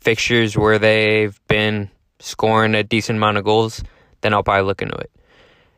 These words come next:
Next is James Rodriguez at twenty-three point three. His price went up from seven point five to seven point six. I think James is a really good buy at seven point five.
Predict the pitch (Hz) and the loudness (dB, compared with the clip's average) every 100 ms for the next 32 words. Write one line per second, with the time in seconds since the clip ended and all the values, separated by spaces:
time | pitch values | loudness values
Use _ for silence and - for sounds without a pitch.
0 | - 120 127 - - 113 120 120 113 - | -4 -2 -2 -4 -8 0 4 4 2 0
1 | 113 113 110 107 117 131 139 120 - 117 | 0 2 2 2 2 2 0 -2 -4 -4
2 | 104 113 110 - 98 - 117 131 143 - | -2 -4 -4 -4 -4 0 0 0 -2 -4
3 | 101 - 120 117 113 - 98 110 110 - | -6 -2 2 4 2 0 -4 -2 0 0
4 | 117 - 113 107 110 107 - 104 - 104 | 0 0 -8 -2 -2 -2 -2 -4 -2 -2
5 | 104 101 - 107 - 101 - 135 143 - | 0 -4 -8 -8 -8 -10 -6 -6 -6 -10
6 | - _ _ _ _ _ _ _ - - | -20 _ _ _ _ _ _ _ -8 -2
7 | 127 120 - 120 117 117 110 104 110 107 | 0 0 0 0 2 2 -2 0 2 4
8 | 107 123 127 117 107 104 104 110 - 110 | 4 4 2 2 0 0 2 0 -2 -6
9 | 107 - 104 98 101 104 110 110 - | -6 -6 -6 -4 0 2 0 -2 -10